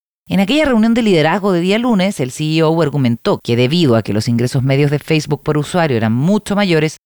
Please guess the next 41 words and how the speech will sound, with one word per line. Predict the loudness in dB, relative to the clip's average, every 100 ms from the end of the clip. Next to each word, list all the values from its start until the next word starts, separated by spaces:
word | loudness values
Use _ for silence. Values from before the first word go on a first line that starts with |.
| _ _ -8
los | -2
minutos | 0 0 0
que | -2
gastaban | -2 0 0 0
en | 0
Instagram | 0 -2 0 0
en | 0
lugar | 0 -2
de | -4
Facebook | -2 -2 0 -4 -4 _ -8
serían | -2 -2
perjudiciales | 0 -2 -2 -4 -4 -6 -6 -2 0 0 -6 -6
para | -6 -2
la | -2
rentabilidad | -2 -2 -2 -2 -4 -2 -2
de | -2
la | -2
compañía. | -2 -2 -2 -2 -6 -10 -20 _ _ _
Systrom | -8 -6 -6 -6 -4 -4 -6 -12
no | -4 -4
estaba | -4 -4 0 0
de | -2
acuerdo. | -4 -8 -8 -14 _ -20 _
"No | -4
se | -2 0
trata | 0 0
de | 2
Instagram | 0 -2 -2 0 0
recortando | -2 -2 0 0
la | 0
torta | -2 -2 -2
de | -2
Facebook | -2 -2 -2 -6 -2
para | 0
añadir | 0 0 0
a | 0
la | 0
torta | -2 -2 0
de | 2
Instagram", | 2 0 -2 0 -2
dijo. | -6 -14